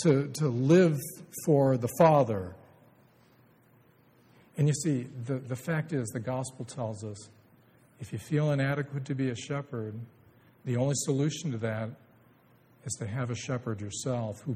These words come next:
perfectly embodies what it is. Every part of the Bible draws us back to Jesus and who He is. So when,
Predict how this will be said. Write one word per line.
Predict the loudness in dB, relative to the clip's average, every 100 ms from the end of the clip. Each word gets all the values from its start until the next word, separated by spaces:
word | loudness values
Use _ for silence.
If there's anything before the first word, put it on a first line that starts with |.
| -8
perfectly | -6 -2 -2 -4 -4 -2 -2
embodies | -4 -4 -4 -4 -6 -6
what | -8 -6
it | -6
is. | -6 -6 -8 -14 -20 _ _ _ _ -20 _ _ _ -6
Every | -4 0 0
part | -2 -2 0
of | 0 -2
the |
Bible | 0 0 0 -2 -4
draws | -4 -2 -2 -4
us | -8 -8
back | -4 -4 -6
to | -8
Jesus | -8 -6 -6 -6 -8
and | -8 -8 -6
who |
He | -6 -6
is. | -8 -10 -16 -18 -6
So | 0
when, | 2 4 2